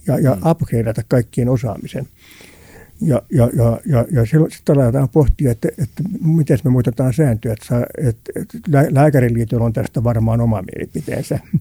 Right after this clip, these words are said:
Speaker 1: <laughs> että ei muuteta mitenkään. Ja, mutta, tuota, mutta jos ha-, halutaan niin kuin hyvin toimia, hyvin ja halvalla toimia terveydenhuolto ja, ja, ja ne lääkärit, joita me ollaan Kallilla koulutettu, tekis niit-, niitä, missä ne on parhaita.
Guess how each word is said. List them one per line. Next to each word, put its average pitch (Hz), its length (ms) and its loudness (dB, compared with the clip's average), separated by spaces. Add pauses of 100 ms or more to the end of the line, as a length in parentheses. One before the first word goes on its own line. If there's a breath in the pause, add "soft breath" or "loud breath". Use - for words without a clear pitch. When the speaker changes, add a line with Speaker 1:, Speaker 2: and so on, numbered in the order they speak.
(200)
Speaker 1:
<laughs> - 400 -18
että 123 280 0
ei 127 100 2
muuteta 120 340 2
mitenkään. 131 640 0 (1300 loud breath)
Ja, 127 180 -4
mutta, 120 320 0
tuota, 117 420 -2 (100)
mutta 139 240 0
jos 127 180 2
ha-, 151 160 4
halutaan 131 520 0
niin 135 60 2
kuin 180 720 -4
hyvin 156 280 4
toimia, 139 300 2 (180)
hyvin 151 240 4
ja 135 80 2
halvalla 131 340 2
toimia 117 260 0
terveydenhuolto 113 720 -2
ja, 110 260 -2
ja, 110 160 -2 (160)
ja 143 180 -2
ne 120 160 2
lääkärit, 120 420 0
joita 117 180 -2
me 113 60 2
ollaan 113 140 2
Kallilla 113 340 0
koulutettu, 143 640 -2
tekis - 560 -6 (680 soft breath)
niit-, - 340 2
niitä, 131 280 4
missä 117 260 0
ne 123 60 4
on 120 80 2
parhaita. 123 560 -2